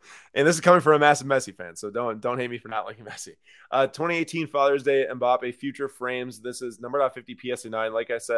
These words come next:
a few episodes ago, this is his only card with a rookie logo on it. However, I mean, man, two thousand eighteen, I just, I've never bought one 'cause I just don't really find paying up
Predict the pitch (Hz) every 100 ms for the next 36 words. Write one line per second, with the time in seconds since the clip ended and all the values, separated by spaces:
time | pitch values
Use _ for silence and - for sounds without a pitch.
0 | 110 95 104 - 120 98 107 107 110 104
1 | 107 107 104 113 113 127 123 113 107 117
2 | 117 - 110 117 107 107 - 104 107 127
3 | 135 139 120 131 185 185 175 - _ _
4 | - - 113 120 123 113 - 104 113 107
5 | 110 - 87 98 107 107 - _ _ _
6 | _ - 123 131 139 127 104 104 110 143
7 | 143 127 117 120 113 117 104 113 113 110
8 | 98 - _ _ - - 113 117 113 113
9 | - 120 120 117 - 110